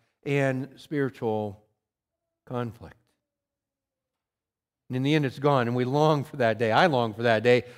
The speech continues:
when chaos is done. Man, that would be a good day. And so here the disciples are in the midst of the sea,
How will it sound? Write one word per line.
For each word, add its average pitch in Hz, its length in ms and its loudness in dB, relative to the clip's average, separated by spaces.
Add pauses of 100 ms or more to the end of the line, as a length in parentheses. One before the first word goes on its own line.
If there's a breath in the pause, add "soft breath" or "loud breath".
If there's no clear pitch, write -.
(120)
when 135 140 -2
chaos 127 440 4
is 123 80 -6
done. 117 340 2
Man, 113 260 -2
that 131 200 0
would 117 180 -6
be 117 200 -2
a 110 40 -2
good 120 320 -4
day. 101 420 -2 (2250 soft breath)
And 143 100 -10
so 180 120 6
here 240 260 8
the 202 140 6
disciples 170 560 2
are 135 440 6 (1300)
in 190 120 4
the 208 80 6
midst 226 360 4
of 180 160 4
the 151 140 2
sea, 123 600 0